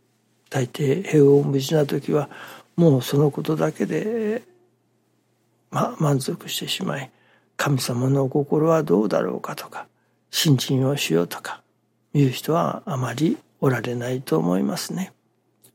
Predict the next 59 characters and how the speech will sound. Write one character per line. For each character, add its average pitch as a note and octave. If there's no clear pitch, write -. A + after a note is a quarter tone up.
む D3+
し -
ろ C#3
難 E3
儀 G#3+
な G#3+
人、 -
困 F3+
っ G3+
た -
こ -
と D3+
に C#3+
出 D3+
会 E3+
っ -
て -
い E3+
る D#3+
人、 -
悩 B2
み A#2+
が A#2+
あ D3+
る F3+
人、 -
願 C3+
い D3+
事 D3
が -
あ E3
っ E3+
て -
な C#3
か D#3+
な E3
か -
思 G#2+
い G#2
通 -
り E2+
に E2+
い D#2+
か -
な A3+
い F#3
人 -
と -
い C4
う C4+
よ C#4+
う G#3
な C3+
方 E3+
た F#3
ち -
の G3+
方 A3+
が、 -